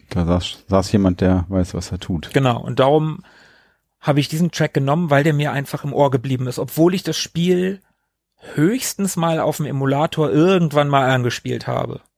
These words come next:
Speaker 2: Also
Speaker 1: Hm.
Speaker 2: mehr nicht. Also ich hab's damals auf dem Amiga nicht gehabt. Definitiv nicht.
Speaker 1: Ja.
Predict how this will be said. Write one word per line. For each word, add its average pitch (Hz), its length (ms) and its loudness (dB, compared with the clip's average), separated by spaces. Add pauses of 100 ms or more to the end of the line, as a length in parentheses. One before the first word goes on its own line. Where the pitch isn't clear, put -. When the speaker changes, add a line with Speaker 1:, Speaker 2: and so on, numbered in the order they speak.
(280)
Speaker 2:
Also 120 340 -4 (280)
Speaker 1:
Hm. 92 300 -8 (920)
Speaker 2:
mehr 156 580 2 (460)
nicht. - 320 2
Also 120 140 -4
ich - 80 -2
hab's 151 160 -2
damals 151 340 2
auf 151 120 -2
dem 139 100 0
Amiga 160 340 2
nicht 147 240 0
gehabt. - 540 -4
Definitiv 131 640 -8
nicht. - 260 -14 (1400)
Speaker 1:
Ja. 104 160 -6